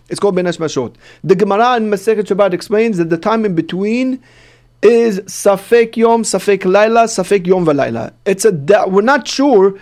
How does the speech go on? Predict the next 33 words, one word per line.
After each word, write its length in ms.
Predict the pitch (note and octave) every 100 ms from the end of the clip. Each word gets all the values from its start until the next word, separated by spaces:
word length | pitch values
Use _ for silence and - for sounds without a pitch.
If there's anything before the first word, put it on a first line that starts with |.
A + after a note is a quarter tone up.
| -
if 140 | F3 F3
it's 140 | E3+
really 260 | F#3 G#3+ F#3+
a 40 |
day, 440 | C#3 D#3 F#3+ F#3 F3+ -
if 140 | G3
it, 160 | A3 A#3
we're 100 | A#3
not 220 | C4 A#3+
sure 100 | A#3
if 80 | E3+
it's 140 | D#3
really 180 | F#3+ G3
part 240 | F#3 F#3+
of 60 | F3+
the 80 | D3+
night, 340 | F3+ A3 G#3+ - -
we're 100 | -
not 140 | A#3+ B3
sure 160 | B3+
if 100 | G#3+
it's 160 | G#3 -
a 60 | G3
mixture 480 | G#3+ D4 - -
of 140 | A#3+ F3+
day 140 | A3
and 100 | A3+
night. 300 | C#4 B3 - _ - -
So 160 | - G#3
therefore, 720 | B3+ C#4+ - B3 A#3+ A#3+ -
we're 140 | F#3+
always 360 | A3+ A#3+ A#3+ G3+
stringent 800 | - G#3+ G#3+ G3 G#3 F#3+ -